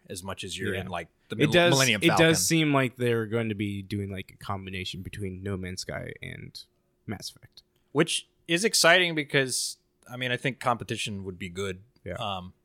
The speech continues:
Speaker 1: that's the thing with No Man's Sky is I think the number one thing they need to add is fleet battles. Give me,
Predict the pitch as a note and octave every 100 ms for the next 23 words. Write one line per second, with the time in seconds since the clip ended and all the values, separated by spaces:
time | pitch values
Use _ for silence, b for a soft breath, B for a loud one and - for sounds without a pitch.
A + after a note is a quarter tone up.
0 | _ _ _ _ _ C#3+ - C#3 E3 C3+
1 | A2 A#2 B2+ - C#3+ B2+ B2 A2 G#2 B2
2 | A2+ _ G#2+ G#2+ A#2 G#2 G#2 G2 G2 F#2
3 | F#2 F2+ F2 F2+ E2+ - - - A2+ F2+
4 | - D#2 E2 F2 - _ _ _ _ _
5 | B2 B2+ B2+ G#2+